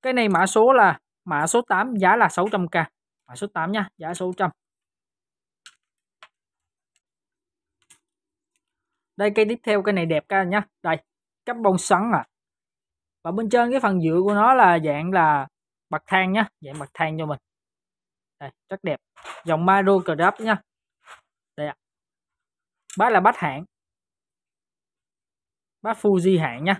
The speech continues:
Đây, chính hạng của nó đây. Fuji nhá, bát Fuji nhá. Khoen của nó là khoen Fuji Six ạ. Khoen Fuji Six đây. Cái này thì chiều dài của nó là một mét tám mươi chín. Một mét tám mươi chín, độ cứng là U L, độ cứng là L.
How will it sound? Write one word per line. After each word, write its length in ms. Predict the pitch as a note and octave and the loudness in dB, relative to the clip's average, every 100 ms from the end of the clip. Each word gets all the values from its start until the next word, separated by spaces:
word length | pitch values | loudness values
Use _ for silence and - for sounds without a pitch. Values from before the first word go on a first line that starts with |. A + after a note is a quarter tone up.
| - | -4
Đây, 120 | D3+ - - - | -8 -8 -16 -10
chính 140 | F#3 | -6
hạng 220 | F3 C3 | -6 -6
của 80 | D3 | -4
nó 140 | D3+ | 0
đây. 120 | F3 D3 _ | 2 0 _
Fuji 400 | - F3 E3+ F3 | -4 0 2 0
nhá, 160 | F#3+ G3+ | 0 -2
bát 180 | G3 - | -6 -6
Fuji 340 | E3 D#3+ D#3 | -8 -6 -6
nhá. 160 | F3 F#3+ _ _ _ _ _ | -8 -10 _ _ _ _ _
Khoen 220 | G#3 G#3+ | -4 -2
của 80 | F3+ | 0
nó 120 | G#3 | 2
là 80 | G#3 | 0
khoen 200 | - F#3 | 0 -6
Fuji 320 | G3 F#3+ F#3 | -4 -2 -2
Six 180 | F3 B3 | -2 -6
ạ. 180 | C#3 - _ _ _ _ _ | -10 -16 _ _ _ _ _
Khoen 220 | E3+ E3 | -10 -8
Fuji 300 | D#3+ E3 E3 | -6 -6 -6
Six 180 | - G#3+ - | -4 -4 -4
đây. 180 | F3 D3 _ _ _ _ _ _ _ _ _ _ _ - - _ _ _ - | -6 -6 _ _ _ _ _ _ _ _ _ _ _ -20 -20 _ _ _ -8
Cái 120 | B3+ | -2
này 140 | A#3 G#3 | 0 2
thì 140 | G#3 F#3+ | 0 -2
chiều 180 | G#3 G3 | -2 0
dài 180 | G3 F#3 | 0 0
của 100 | G3+ | -2
nó 220 | G#3+ A#3+ | 0 2
là 100 | C4 | 2
một 200 | G3+ F3 _ | 2 -2 _
mét 160 | G#3+ B3 _ _ _ | -10 -10 _ _ _
tám 260 | G3+ G3 B3+ | -6 -4 0
mươi 120 | A3 - | -2 -2
chín. 220 | G3 G#3 B3+ _ _ _ _ _ _ _ | -6 -8 -10 _ _ _ _ _ _ _
Một 160 | E3+ E3+ | -6 -6
mét 220 | G3+ A#3+ - | -4 -4 -4
tám 180 | G3+ | -2
mươi 100 | A#3+ G3+ | 0 0
chín, 220 | G#3+ C4 | 0 0
độ 160 | F#3 E3 | 0 0
cứng 180 | F#3+ A#3+ | -2 2
là 80 | G3+ | 2
U 220 | F#3 F#3 | 4 4
L, 100 | F3+ F3+ - | 2 0 -4
độ 140 | F#3 E3 | -2 0
cứng 220 | G3+ A#3 | -2 -2
là 200 | G#3+ F3 | 0 0
L. 180 | F3 | 2